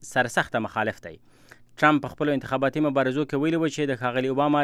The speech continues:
د صحي بیمې پلان به له منځه یوسي او پر ځای به یې خپل پلان معرفي کړي. منتخب جمهور رئیس ټرمپ په افغانستان کې د امریکایي ځواکونو د پخواني عمومي قومندان او د امریکا د استخباراتو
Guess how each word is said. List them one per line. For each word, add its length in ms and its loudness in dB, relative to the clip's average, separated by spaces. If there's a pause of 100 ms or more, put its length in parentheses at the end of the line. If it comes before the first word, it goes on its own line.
د 100 -4
صحي 240 -4
بیمې 340 0
پلان 280 2
به 80 2
له 100 2
منځه 240 2
یوسي 260 -2 (360)
او 160 2
پر 100 0
ځای 240 0
به 80 0
یې 100 -4
خپل 280 0
پلان 200 -2
معرفي 300 -6
کړي. 420 -20 (320)
منتخب 400 -4
جمهور 280 -2
رئیس 180 -2
ټرمپ 400 0
په 100 2
افغانستان 420 -2
کې 220 -4
د 140 0
امریکایي 400 -2
ځواکونو 400 0
د 100 -4
پخواني 400 0
عمومي 320 0
قومندان 400 4 (420)
او 140 4
د 60 2
امریکا 280 2
د 180 -2
استخباراتو 600 0